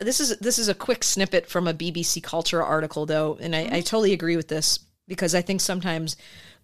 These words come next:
Speaker 1: gore can be, uh, used as a crutch, like in movies like, uh, Hostel. I, I hated that series, and I
Speaker 2: Okay.
Speaker 1: like Eli Roth, but I just thought that
Speaker 2: Yeah.
Speaker 1: series was just, there was no depth at all to it.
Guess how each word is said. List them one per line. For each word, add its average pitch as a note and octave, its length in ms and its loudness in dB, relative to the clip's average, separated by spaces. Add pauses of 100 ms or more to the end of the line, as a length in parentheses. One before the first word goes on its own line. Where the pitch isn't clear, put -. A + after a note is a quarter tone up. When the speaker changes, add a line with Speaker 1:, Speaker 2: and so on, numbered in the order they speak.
(120)
Speaker 1:
gore F#3 480 4
can F3 260 -4
be, E3 480 -2 (400)
uh, F3+ 160 -8
used F3+ 340 -6
as D#3+ 120 -2
a - 20 -4
crutch, - 580 0
like E3 240 0
in E3 80 -4
movies D#3+ 360 -2
like, D#3+ 280 -4
uh, D3 200 -6
Hostel. D#3 500 -4 (140)
I, E3 80 -2 (180)
I E3+ 60 -4
hated E3 300 -2
that E3+ 220 -6
series, F3 480 -6
and F3+ 120 -8
I F3 60 -2
Speaker 2:
Okay. E3+ 40 -2
Speaker 1:
like F3 220 -4
Eli E3+ 220 -2
Roth, E3+ 340 -4
but E3+ 100 -4
I E3+ 80 -4
just E3+ 220 -6
thought - 320 -6
that - 180 -6
Speaker 2:
Yeah. - 60 -4
Speaker 1:
series E3 260 -4
was D#3+ 160 -8
just, - 400 -12
there E3+ 80 -6
was D#3+ 140 -8
no E3 100 -2
depth D#3+ 340 -4
at - 60 -6
all F3 140 -6
to - 180 -6
it. F3 140 -6